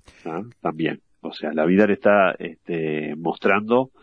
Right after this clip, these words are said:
eh, que él eligió un camino, este, con determinados, este, convencimientos,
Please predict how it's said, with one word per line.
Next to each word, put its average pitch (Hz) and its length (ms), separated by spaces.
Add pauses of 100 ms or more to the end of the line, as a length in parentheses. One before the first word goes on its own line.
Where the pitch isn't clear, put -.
(420)
eh, 82 320
que 90 200
él 107 100
eligió 110 340
un 113 80
camino, 139 640 (320)
este, - 360
con 78 180
determinados, 87 800
este, 87 220
convencimientos, 110 1080